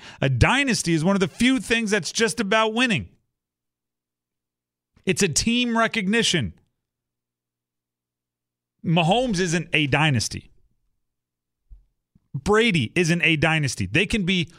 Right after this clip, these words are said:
a part of a dynasty. They can be the quarterback of a dynasty. So I look at it like this. The Chiefs are on their way. The Chiefs are on their way to becoming a dynasty, right? The same way we've,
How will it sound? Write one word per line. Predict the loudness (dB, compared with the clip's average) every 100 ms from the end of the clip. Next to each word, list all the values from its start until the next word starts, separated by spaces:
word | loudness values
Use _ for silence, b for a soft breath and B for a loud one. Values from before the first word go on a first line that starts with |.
| b b -6
a | -6
part | -4 -2 2 4
of | 2
a | 2
dynasty. | 0 -2 -4 -6 -6 -8 -8 b b b
They | 0 2
can | 0
be | 0
the | 0 -2
quarterback | 0 2 4 4 2 0
of | -4
a |
dynasty. | -4 -4 -4 -6 -6 -6 -6 _ _ _ _ _ _ _ _ _ _ _ _ _ _ _ _ _ _ _ -4
So | -2
I | 2
look | 2 2
at | 2
it |
like | 0 0
this. | 0 0
The | 0
Chiefs | -2 0 0 -2 -6 -10 b -4
are | -2 -2
on | -2 0 0
their | 0 0
way. | 0 -2 -8 _ _ _ _ _ _ _ _ _ _ _ _ _ _ _ _ _ _
The | -2
Chiefs | 0 0 0 -2 -6 B B -2
are | 0
on | 0 0 2 2
their | 2
way | 2 0 0
to | -2 -4
becoming | -2 -4 -2 -2 -2 -2
a | -2
dynasty, | 0 0 -2 -4 -6 -4
right? | -4 -4
The |
same | -4 -2 0
way | 0
we've, | 0 -2